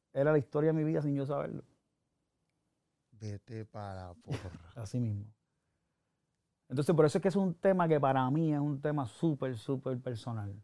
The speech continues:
Speaker 2: Sí, sí.
Speaker 1: Porque más que un tema en contra del aborto, porque yo no estoy hablando en contra, ¿sabes? No, no, no estaba diciendo eso en la canción.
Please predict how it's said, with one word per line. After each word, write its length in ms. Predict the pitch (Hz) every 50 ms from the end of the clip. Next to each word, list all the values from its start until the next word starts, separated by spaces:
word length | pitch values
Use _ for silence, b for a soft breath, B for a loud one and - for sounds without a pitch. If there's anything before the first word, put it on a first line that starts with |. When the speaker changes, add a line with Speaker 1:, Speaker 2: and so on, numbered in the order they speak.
| _
Speaker 2:
Sí, 420 | - - - 139 139 135 131 120 110
sí. 280 | - - 113 107 104 -
Speaker 1:
Porque 520 | 165 170 156 160 190 185 180 - - _ _ _ _ _ _ _ _
más 440 | - 147 147 151 160 175 190 - -
que 760 | - - 208 208 202 196 190 185 180 180 170 165 160 156 - -
un 260 | 151 165 165 156 165
tema 460 | 170 165 170 165 165 160 156 151 151 151
en 160 | 143 139 127
contra 400 | - - 143 147 139 - 151 151
del 100 | 147 143
aborto, 400 | 135 135 139 135 123 120 - 117
porque 280 | 117 120 117 120 117
yo 80 | 113 120
no 80 | 127 127
estoy 200 | 127 - - 147
hablando 340 | 135 131 131 135 139 127 117
en 100 | 110 107
contra, 460 | - - 147 160 165 - 139 131 127
¿sabes? 420 | - - 151 135 127 123 123 113 - _ -
No, 460 | 131 127 135 143 139 131 131 131 139 -
no, 420 | 131 135 135 131 131 135 139 - -
no 100 | 135 131
estaba 280 | - - 147 143 139 135
diciendo 440 | 131 110 - 135 131 123 113 117
eso 240 | 131 170 175 - 135
en 100 | 127 123
la 80 | 117 117
canción. 460 | 117 117 110 - - 117 117 120 123